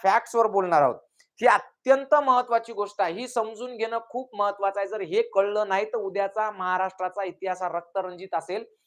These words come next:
आणि माझं, म्हणून माझी सुरुवातीला दोन्ही समाजाला, ओबीसी समाजाला आणि मराठा समाजाला, दोन्ही समाजाला कळकळून हात जोडून विनंती आहे कळकळीची की कृपया कोणीही कायदा सुव्यवस्था हातात घेण्याचा प्रयत्न करू नका, त्या पद्धतीनं वागू नका, बोलू नका, काही शेअर करू नका, व्हायरल करू नका, काही तुमच्याकडे आलं असेल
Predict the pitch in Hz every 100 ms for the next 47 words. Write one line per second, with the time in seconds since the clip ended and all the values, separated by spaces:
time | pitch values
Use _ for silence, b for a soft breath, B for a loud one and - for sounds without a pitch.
0 | - 160 190 185 202 202 190 220 214 214
1 | 214 202 208 208 208 175 214 226 208 180
2 | 175 160 165 190 214 196 190 185 185 185
3 | 185 180 180 175 165 165 180 170 202 214
4 | 180 175 175 196 - _ _ - 185 190
5 | 214 226 220 147 175 170 190 196 208 190
6 | 190 190 185 175 180 175 175 170 165 196
7 | 214 _ _ _ 202 202 185 - 214 220
8 | 220 196 202 214 202 214 170 - _ _
9 | - 156 185 220 214 196 190 190 190 -
10 | 196 170 165 185 160 143 160 165 170 165
11 | 160 160 160 160 160 160 165 190 196 185
12 | 175 170 156 160 156 147 151 156 170 170
13 | 180 185 139 160 175 175 165 175 175 156
14 | 175 170 165 175 170 170 165 165 165 135
15 | 147 170 165 156 - - 160 196 202 196
16 | 180 180 165 160 156 160